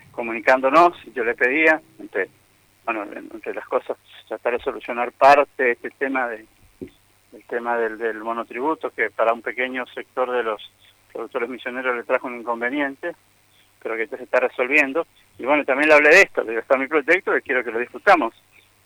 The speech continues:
Eh, a mí Luciano Laspina, presidente de la, de la Comisión de Presupuesto, me dijo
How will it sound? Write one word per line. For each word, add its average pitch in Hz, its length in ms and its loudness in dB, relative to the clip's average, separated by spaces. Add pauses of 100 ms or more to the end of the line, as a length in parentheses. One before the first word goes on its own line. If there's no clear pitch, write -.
(100)
Eh, 120 260 -8
a 113 100 -2
mí 127 120 -4
Luciano 135 380 -2
Laspina, 156 380 0
presidente 131 520 -6
de 120 160 2
la, 107 320 2 (1400)
de 147 80 6
la 131 100 8
Comisión 135 300 0
de 147 60 2
Presupuesto, 143 460 0
me 151 120 2
dijo 165 400 0